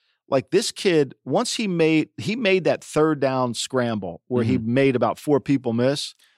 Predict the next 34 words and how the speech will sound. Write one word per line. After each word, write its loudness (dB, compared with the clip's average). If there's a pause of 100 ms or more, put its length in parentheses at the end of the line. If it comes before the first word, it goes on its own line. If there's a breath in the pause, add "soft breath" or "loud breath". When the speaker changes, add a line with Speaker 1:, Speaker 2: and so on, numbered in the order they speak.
Speaker 2:
That 4
was 0
what 0
changed -4
the -6
game, -2
'cause -6
it 4
could 2
have 0
been 2
back-to-back 0
three -4
and -6
outs. -6
And 2
Speaker 1:
No 6
Speaker 2:
they, 2
Speaker 1:
doubt. 4
Speaker 2:
maybe 4
they 4
go 0
back 2
to -4
Hurts -4
if -6
that 2
happens. -2
Speaker 1:
I 4
think 0
they 4
might 2
have 2
gone. -2